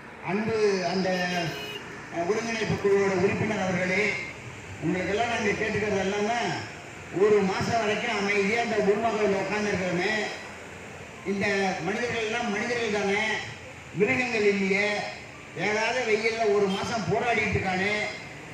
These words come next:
அதற்காக நீங்கள் எடுத்த முயற்சிகள் என்ன? இந்த கேள்விதான் அடுத்த கேள்வியாக இருக்க போகிறது.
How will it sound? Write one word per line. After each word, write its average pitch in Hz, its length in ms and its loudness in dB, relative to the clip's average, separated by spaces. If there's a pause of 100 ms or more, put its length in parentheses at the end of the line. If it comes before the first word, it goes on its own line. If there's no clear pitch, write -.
அதற்காக 214 500 0
நீங்கள் 208 340 2
எடுத்த 202 240 0
முயற்சிகள் 196 560 0
என்ன? 170 160 0 (1900)
இந்த 214 180 2
கேள்விதான் 220 760 0
அடுத்த 214 240 0
கேள்வியாக 208 500 2
இருக்க 208 320 6
போகிறது. 196 600 4